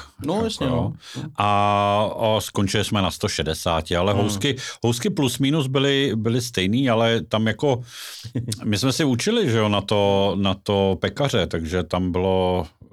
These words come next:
Speaker 2: eh, vždycky
Speaker 1: A s tím
Speaker 2: vla-
Speaker 1: jste měli taky nějakou anabázi,
Speaker 2: No,
Speaker 1: ne,
Speaker 2: to
Speaker 1: s těma, s těma
Speaker 2: bylo,
Speaker 1: houskama?
Speaker 2: ten, ten, ten start byl šílený, jako jo, tam opravdu, protože ta houska, to tě, to tě zavře, jako když nemáš tu housku,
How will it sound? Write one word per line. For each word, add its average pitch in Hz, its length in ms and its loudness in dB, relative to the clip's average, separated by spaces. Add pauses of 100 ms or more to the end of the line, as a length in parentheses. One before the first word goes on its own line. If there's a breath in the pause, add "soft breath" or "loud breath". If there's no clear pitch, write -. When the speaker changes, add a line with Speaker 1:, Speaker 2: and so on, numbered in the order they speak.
Speaker 2:
eh, - 40 -6 (320 loud breath)
vždycky 131 60 -2
Speaker 1:
A - 20 0
s - 100 -6
tím 110 100 0
Speaker 2:
vla- 107 80 2
Speaker 1:
jste 151 80 0
měli 160 180 0
taky 196 160 -2
nějakou 220 260 -2
anabázi, 113 380 0
Speaker 2:
No, 110 100 2
Speaker 1:
ne, - 20 0
Speaker 2:
to 104 80 2
Speaker 1:
s 95 40 2
těma, 107 80 2 (180)
s 107 40 2
těma 101 80 2
Speaker 2:
bylo, 98 120 2
Speaker 1:
houskama? 98 360 2
Speaker 2:
ten, 101 240 -2
ten, 101 180 0
ten 101 240 0
start 95 340 -2
byl 95 160 2
šílený, 110 480 0
jako 82 300 -2
jo, 82 240 0
tam 95 180 0
opravdu, 101 520 2 (300 loud breath)
protože 151 240 0
ta 170 100 2
houska, 127 460 0
to 131 120 0
tě, 139 220 0 (160)
to 127 120 -4
tě 131 160 0
zavře, 98 440 0
jako 90 300 -2
když 104 180 -2
nemáš 120 260 2
tu 87 120 0
housku, 90 680 -4